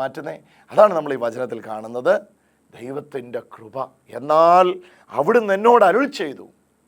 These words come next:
ഞാൻ ദൈവത്തോട് പ്രാർത്ഥിച്ചു, "കർത്താവ്, ഇതൊന്ന് മാറ്റിത്തരണം, ഈ വീടിൻ്റെ കച്ചവടം ഒന്ന്, വസ്തുവിൻ്റെ കച്ചവടം ഒന്ന് നടത്തിത്തരണം. ദൈവമേ, അങ്ങോട്ടുള്ള ഒരു വഴി തുറക്കണം. ദൈവമേ,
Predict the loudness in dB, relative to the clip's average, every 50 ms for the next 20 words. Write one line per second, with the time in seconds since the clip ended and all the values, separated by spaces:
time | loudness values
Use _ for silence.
0 | _ _ _ _ -20 -14 -10 -8 -6 -6 -6 -6 -4 -4 -4 -4 -2 -2 -4 -4
1 | -2 -2 -2 -2 -2 -4 -6 -6 -4 -4 -4 -4 -4 -4 -2 -2 -2 -2 -4 -8
2 | -8 -8 -8 -8 -8 -8 -6 -4 -4 -4 -4 -4 -6 -6 -4 -4 -6 -6 -8 -10
3 | -12 -10 -8 -8 -6 -4 -4 -6 -6 -6 -8 -8 -8 -8 -6 -6 -6 -8 -8 -10
4 | -10 -10 -10 -10 -12 -16 _ _ _ _ _ -20 _ _ _ _ -4 -4 -2 -2
5 | -2 -2 -4 -2 -2 -2 0 0 0 -2 -4 -4 -2 -4 -2 -2 -2 -2 -2 -4
6 | -6 -8 -12 -10 -8 -6 -6 -4 -4 -4